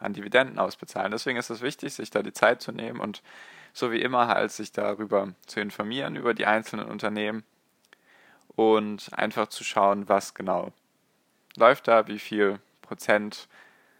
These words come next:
zahlt das Unternehmen an Dividenden aus, ist das sozusagen eine stabile Dividendenrendite. Denn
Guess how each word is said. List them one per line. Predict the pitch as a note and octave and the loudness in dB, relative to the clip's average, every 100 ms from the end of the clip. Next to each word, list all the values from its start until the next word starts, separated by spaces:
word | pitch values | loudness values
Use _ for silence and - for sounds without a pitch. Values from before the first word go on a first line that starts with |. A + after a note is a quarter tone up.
| _ _ | _ _
zahlt | - B2 A#2+ | 6 8 8
das | A#2+ - | 6 -4
Unternehmen | G#2+ G2+ G2+ G#2 | -6 -6 -4 -4
an | G2 | -4
Dividenden | G2 G2 G#2 A#2 G#2 | -6 -2 2 0 0
aus, | - A2 A2 - | 4 6 6 2
ist | A#2 - | -6 0
das | A#2 - | 0 0
sozusagen | A2 - G2+ G2 - | -6 0 4 4 2
eine | A2 G#2 | -4 -4
stabile | - G2 G#2 G2+ | -2 -4 0 -2
Dividendenrendite. | G2 F#2 F#2 F#2+ - F#2+ F#2+ F#2 F#2 | -2 -4 -6 -6 -6 -8 -8 -4 2
Denn | G#2+ A2 | 4 2